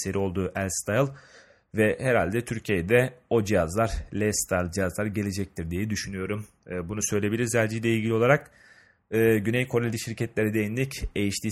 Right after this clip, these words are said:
C'ye değindik, Nokia'dan bahsettik. E, bu şirketler, e,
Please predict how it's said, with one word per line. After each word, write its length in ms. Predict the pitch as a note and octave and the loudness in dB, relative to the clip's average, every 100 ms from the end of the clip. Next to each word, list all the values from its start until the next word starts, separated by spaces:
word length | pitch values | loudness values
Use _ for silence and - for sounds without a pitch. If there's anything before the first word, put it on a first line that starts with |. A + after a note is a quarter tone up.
| - | 0
C'ye 200 | A2+ G2+ | 0 2
değindik, 580 | G2 F#2 A2 C3 - - | 0 0 0 -2 -4 -4
Nokia'dan 520 | G#2 - G2+ G2 F#2+ | -4 0 0 0 0
bahsettik. 600 | F#2 - F#2 - C3+ C3+ - - - - | -2 -2 -6 -2 -2 -2 -10 -14 -12 -6
E, 400 | G2 G2 F#2 G#2+ | -2 0 -2 0
bu 240 | A#2+ A#2 | 2 0
şirketler, 580 | - G#2+ G#2+ G2+ - A2+ - - - G2 | -2 -4 -4 -4 -2 -2 -4 -18 -8 -4
e, 340 | F#2 F#2 F#2 | 0 0 -2